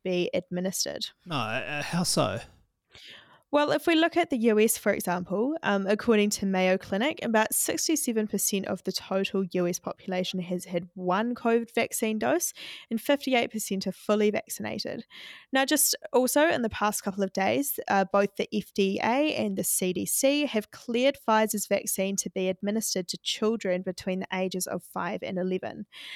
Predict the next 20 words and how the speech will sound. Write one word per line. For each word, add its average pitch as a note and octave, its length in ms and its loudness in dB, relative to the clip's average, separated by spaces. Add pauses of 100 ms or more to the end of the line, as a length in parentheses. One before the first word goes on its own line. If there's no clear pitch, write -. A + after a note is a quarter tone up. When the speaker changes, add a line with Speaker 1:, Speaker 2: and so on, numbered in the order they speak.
(200)
Speaker 1:
Uh, G3+ 100 2
so G#3 140 0
the G3+ 100 2
White A3 280 2
House C#4+ 520 -2
has G3 180 0
said F#3+ 200 -2
that - 260 0
from F3+ 320 2 (180)
as F#3+ 240 2
early F#3 220 2
as F3+ 140 -4
next - 200 -2
week, D4+ 380 0
the G#3 120 -4
U A#3 140 2
S's A3+ 360 0
kids - 440 -4
vaccination G3 600 -2
program F#3+ 500 -2